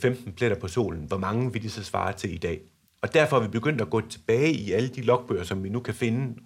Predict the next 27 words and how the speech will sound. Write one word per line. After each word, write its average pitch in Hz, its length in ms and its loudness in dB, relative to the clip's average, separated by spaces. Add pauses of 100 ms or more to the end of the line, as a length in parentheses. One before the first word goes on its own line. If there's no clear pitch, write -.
rundt - 180 -4
omkring. - 340 -6 (600)
Og, 90 320 0
og 107 120 -2 (160)
i 110 100 -4
det 151 260 2
arbejde 101 460 2
var 90 180 -4
Christian 98 280 -6
Hobros 110 340 -2
observationer 92 500 -6
virkelig 107 360 -4
vigtige, 104 420 -4 (440)
øh, 101 380 0
fordi 117 540 -4
de, 104 120 -4 (120)
de 104 80 -10
dækker 131 280 2
en 101 80 -2
periode, 104 340 2
hvor 107 100 2
der 104 60 -2
stort - 420 -4
set 98 160 -2
ikke 98 140 -4
er 82 60 -2
andre, 90 320 -6